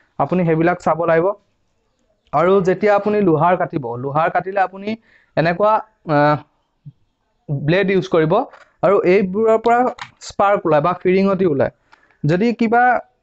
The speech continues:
inflammable বস্তু থাকে, মানে সোনকালে জ্বলি উঠা বস্তু থাকে, য-, ধৰক বিভিন্ন ধৰণৰ তেল বা গেছ থাকে,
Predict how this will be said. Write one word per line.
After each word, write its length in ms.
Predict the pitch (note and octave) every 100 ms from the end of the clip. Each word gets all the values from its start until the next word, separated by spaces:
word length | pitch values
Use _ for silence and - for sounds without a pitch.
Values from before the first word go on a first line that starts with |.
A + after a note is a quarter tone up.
| _ -
inflammable 640 | G3 A3 A#3+ A#3 A#3 A#3
বস্তু 340 | G#3+ G3+ - G#3+
থাকে, 300 | F#3+ E3 F#3
মানে 360 | F#3 F#3+ G3 F#3 - _ _ _ _ _ _ _ -
সোনকালে 400 | F#3+ G3+ G3+ F#3
জ্বলি 240 | E3 F#3
উঠা 220 | G3+ G3+
বস্তু 260 | F#3 F#3 G3
থাকে, 240 | F3+ F3+
য-, 360 | E3 D3 D3+ D3
ধৰক 180 | D#3 E3+
বিভিন্ন 340 | D#3 C#3 D#3+ E3+
ধৰণৰ 340 | E3 E3+ F3 F3 _ _ _ _ -
তেল 240 | D3+ E3 E3+
বা 160 | D#3 D#3
গেছ 300 | C#3 D#3 D#3
থাকে, 280 | E3 D3+